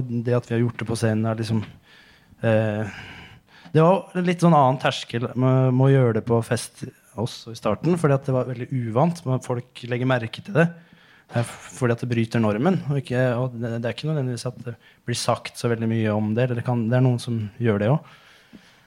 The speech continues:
Men å bli lagt merke til, da, og det, og så registrerer det, og så, ja, ok, greit. Eller, ja.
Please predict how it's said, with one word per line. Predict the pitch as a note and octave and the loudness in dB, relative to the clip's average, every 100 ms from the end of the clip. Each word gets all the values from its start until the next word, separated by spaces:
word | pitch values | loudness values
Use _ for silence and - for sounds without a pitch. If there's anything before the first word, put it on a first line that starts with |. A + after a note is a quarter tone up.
| _ - | _ -4
Men | D3 D3 | 0 0
å | |
bli | C#3 C#3+ | 2 2
lagt | C#3+ C#3 D3+ | 2 0 2
merke | C#3 G#2+ A2 | 2 0 -2
til, | C3 E3+ | 0 2
da, | A#2 | 2
og | A2 | 0
det, | A#2+ B2+ B2 | 0 0 0
og | A#2+ | -4
så | A#2 A#2 A2+ A2 | -8 -10 -10 -12
registrerer | A2 - G#2+ G2+ | -10 -6 -2 2
det, | A2 D3 | 2 0
og | - | -4
så, | G2+ G2 | -12 -12
ja, | F#2 F2+ | -10 -12
ok, | - - B2 A#2+ | -16 -6 -4 -2
greit. | F#2 - - - - - | -6 -12 -18 -20 -20 -14
Eller, | A#2 A#2 | -10 -6
ja. | A2+ | -6